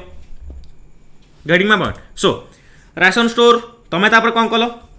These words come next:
ଡିଷ୍ଟ୍ରିବ୍ୟୁଟର ପାଖକୁ କ'ଣ ପଳେଇଲା? ଡିଷ୍ଟ୍ରିବ୍ୟୁଟର ପାଖକୁ ଯେତେବେଳେ ପଳେଇଗଲା, ସେଇ ଜିନିଷ ରାସନ ଷ୍ଟୋରରେ ରହିଲା। ରାସନ ଷ୍ଟୋରକୁ ତମେ ଧରିକି ଗଲ ରାସନ କାର୍ଡ, ରାସନ କାର୍ଡ ଧରିକି ଗଲେ ତମକୁ ମିଳିଲା ରାସନ, ତା ଅଣ୍ଡରରେ ଚାଉଳ ମିଳିପାରିବ, ଡାଲି ମିଳିପାରିବ, and, ଅ,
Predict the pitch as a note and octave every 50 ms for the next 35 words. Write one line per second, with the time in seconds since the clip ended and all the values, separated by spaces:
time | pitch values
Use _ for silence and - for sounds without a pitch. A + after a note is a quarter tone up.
0 | - - - - - - - _ _ _ - - D3 F3+ G3 G3 B3 A#3+ A#3+ A#3+
1 | A#3+ A#3 A#3 G#3 - - A3+ A#3 A#3 A#3 A#3 A#3 A#3 A#3 A#3+ A#3 - - - _
2 | - D#3+ E3 A3+ A3+ A3 B3+ C#4 D4 C#4+ D4 C#4+ C#4+ C4+ C4 B3+ B3 B3 A3+ C4+
3 | C4+ C4+ - - - D#3 E3 A3 A3 A3 A3 G#3+ A3 A#3+ A3+ F#3+ C#3+ D3 E3+ A3+
4 | - - - - _ - - F#3 G3 G#3+ G#3+ G#3 A#3+ B3 A#3+ A3 G3 - - G#3+
5 | G#3 G3+ G#3+ F#3+ F#3 F#3 E3+ C#3+ B2+ A2+ G#2 - - - - - - - D3+ E3
6 | E3 G#3+ G#3+ G3+ G#3 G#3 G3 F#3+ G#3 G3+ F3+ F#3 F3+ F3+ F3 E3+ E3 F3 E3 F3+
7 | G#3+ G#3+ E3+ E3 E3+ C3+ B2+ A#2+ A2 G#2+ - - - _ - - - - - -
8 | - - - - - _ - - - F3+ F#3+ F#3 C4+ C4+ B3+ C4+ B3+ A3+ A#3+ A#3+
9 | A#3 A#3 A#3+ A3 A3+ F#3 F3 G3+ B3 - - - - - F3 F#3 G3+ G3 A3 G#3+
10 | G#3+ G#3 G3+ F#3+ F3 F3+ F3+ A#3 A#3+ B3+ C4 - - - - - - - - F3+
11 | G3 G3+ G3 G3 G3+ G3+ G#3+ G3+ G3+ F#3 F3+ F#3 F#3 F#3 F#3 F3+ F#3 F#3 F#3+ G3
12 | G3+ F#3 F3 F3 F3+ F#3 F#3 F#3+ F#3+ F#3 F#3 F3+ F3+ F3+ F#3+ G#3 G#3+ - - F#3+
13 | F3+ F3+ F3 E3 E3 E3